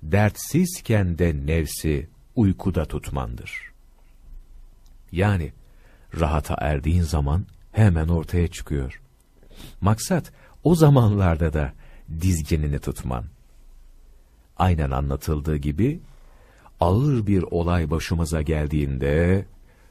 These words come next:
bir cenazemiz olduğunda veya nakite ihtiyacımız var, mutsuz hissediyoruz kendimizi.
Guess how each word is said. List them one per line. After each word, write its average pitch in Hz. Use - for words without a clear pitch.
bir 92
cenazemiz 73
olduğunda 71
veya 71
nakite 87
ihtiyacımız 73
var, 65
mutsuz 107
hissediyoruz 80
kendimizi. 65